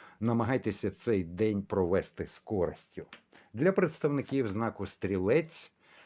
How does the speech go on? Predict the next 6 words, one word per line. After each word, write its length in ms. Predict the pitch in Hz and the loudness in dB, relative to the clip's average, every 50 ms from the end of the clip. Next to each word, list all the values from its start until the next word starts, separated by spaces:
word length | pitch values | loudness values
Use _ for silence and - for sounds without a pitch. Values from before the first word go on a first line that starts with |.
| _ _ - | _ _ -8
у 200 | 101 101 107 107 | -4 -2 0 2
вас 280 | 110 147 170 165 127 101 | 4 6 4 4 2 2
день 320 | 98 120 131 139 143 131 - - | 4 4 6 6 4 2 -2 0
трошки 440 | - 113 131 127 - - - 113 | 0 2 2 2 0 2 2 2
відморожений. 920 | 98 101 107 92 110 110 113 110 113 107 92 - 82 85 80 80 78 78 | 2 2 2 2 2 2 4 4 6 4 4 4 0 -2 -2 -2 -4 -4
Це 560 | 76 - - - 107 107 107 107 104 104 101 | -6 -6 -2 0 2 4 6 6 6 6 4